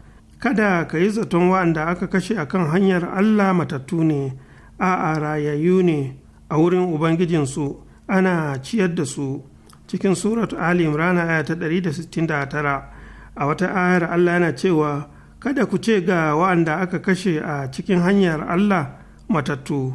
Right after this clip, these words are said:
a'a, rayayyu ne, kuma amma ba ku sansancewa." Cikin Suratul Baqara, aya ta ɗari da hamsin da hudu. A wata ayar Allah Ta'ala yana cewa,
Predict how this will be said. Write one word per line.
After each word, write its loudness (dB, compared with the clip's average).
a'a, 0
rayayyu 0
ne, 0
kuma 2
amma 2
ba 0
ku 0
sansancewa." 0
Cikin -2
Suratul 0
Baqara, -4
aya -2
ta -4
ɗari 0
da 2
hamsin -2
da -2
hudu. -6
A 0
wata 0
ayar 2
Allah 2
Ta'ala 2
yana 4
cewa, -2